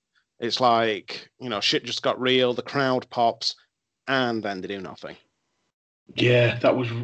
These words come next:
Speaker 2: that was, do you know what? I hadn't, I hadn't considered a negative,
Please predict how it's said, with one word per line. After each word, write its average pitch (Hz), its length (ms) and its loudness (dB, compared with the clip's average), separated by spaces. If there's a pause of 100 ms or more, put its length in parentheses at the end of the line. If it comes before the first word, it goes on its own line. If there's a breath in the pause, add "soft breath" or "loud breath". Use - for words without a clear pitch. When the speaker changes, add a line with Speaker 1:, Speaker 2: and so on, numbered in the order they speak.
Speaker 2:
that 120 260 -4
was, 123 140 -2 (1080 loud breath)
do 156 120 4
you 170 60 6
know 175 60 8
what? 139 140 2
I 151 40 6
hadn't, 160 180 2
I 151 100 2
hadn't 175 220 2
considered 143 680 -2 (1120)
a 135 80 -2
negative, 123 640 -2